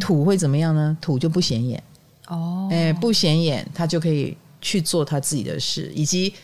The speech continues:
Speaker 1: 蛮符合他自己心目中的自我认知，就是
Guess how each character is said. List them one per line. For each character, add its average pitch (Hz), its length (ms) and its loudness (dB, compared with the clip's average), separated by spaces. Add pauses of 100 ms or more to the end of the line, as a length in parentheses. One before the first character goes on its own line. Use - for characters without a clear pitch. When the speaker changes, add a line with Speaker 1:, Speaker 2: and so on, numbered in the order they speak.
(120)
Speaker 1:
蛮 160 220 2
符 175 140 0
合 185 120 4
他 175 120 2
自 170 160 -4
己 160 80 0
心 170 200 0
目 165 120 2
中 156 320 0
的 127 220 -2
自 165 280 -2
我 120 280 0
认 131 220 0
知， 123 340 -4
就 160 140 0
是 156 260 -2